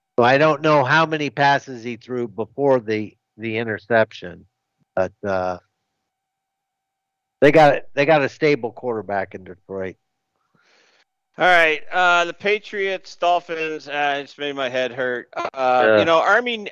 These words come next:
Speaker 2: Army Navy plays at the home of the Patriots, Gillette Stadium on December ninth. And the Patriots might be oh and thirteen by now, and then, uh, by then. And you know what? Maybe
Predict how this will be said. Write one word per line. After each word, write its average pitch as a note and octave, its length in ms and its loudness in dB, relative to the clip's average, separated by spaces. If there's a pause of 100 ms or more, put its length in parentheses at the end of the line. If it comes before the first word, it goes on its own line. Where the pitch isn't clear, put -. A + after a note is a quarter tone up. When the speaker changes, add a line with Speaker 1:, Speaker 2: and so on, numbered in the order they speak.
Speaker 2:
Army A#3 320 0
Navy F#3+ 400 -2
plays D3 500 -4
at C3+ 100 -12
the - 80 -8
home D#3 200 -6
of - 20 -10
the C#3 60 -10
Patriots, B2 640 -6
Gillette D3 340 -2
Stadium C3 540 -4
on A2+ 180 -2
December A#2+ 380 -4
ninth. A2+ 320 0 (560)
And C4 160 -2
the B3 60 2
Patriots A#3+ 520 0
might F#3+ 220 -2
be F3 160 -2
oh E3 100 2
and C#3+ 100 -8
thirteen C#3 480 -6
by A#2+ 200 -2
now, A#2+ 400 -4
and C#3 200 -6
then, D3 380 -4
uh, C#3+ 220 2
by C3+ 200 0
then. B2+ 340 -2
And E3+ 180 -8
you G#3 80 -6
know G#3 140 2
what? G3 220 4
Maybe F#3+ 380 -4